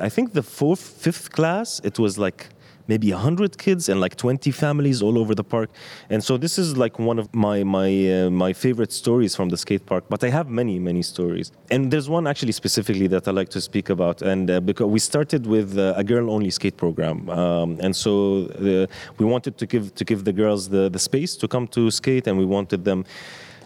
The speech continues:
And it was cool to see how the girls were skating in the public space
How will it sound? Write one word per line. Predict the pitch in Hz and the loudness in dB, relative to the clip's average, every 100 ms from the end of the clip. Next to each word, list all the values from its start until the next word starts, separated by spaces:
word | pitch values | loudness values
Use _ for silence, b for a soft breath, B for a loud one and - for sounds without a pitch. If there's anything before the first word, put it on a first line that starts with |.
| - | -2
And | 123 | 0
it | 143 | 0
was | 143 127 | -2 -2
cool | - 226 | 2 2
to | 180 147 | 4 0
see | 156 147 | 4 2
how | 131 127 | 2 0
the | 113 | 0
girls | 104 131 120 | 2 2 0
were | 110 | -4
skating | - 139 147 123 | -2 0 0 0
in | 117 | 0
the | |
public | - 110 104 | 0 -2 -2
space | - 120 113 - | -2 0 2 0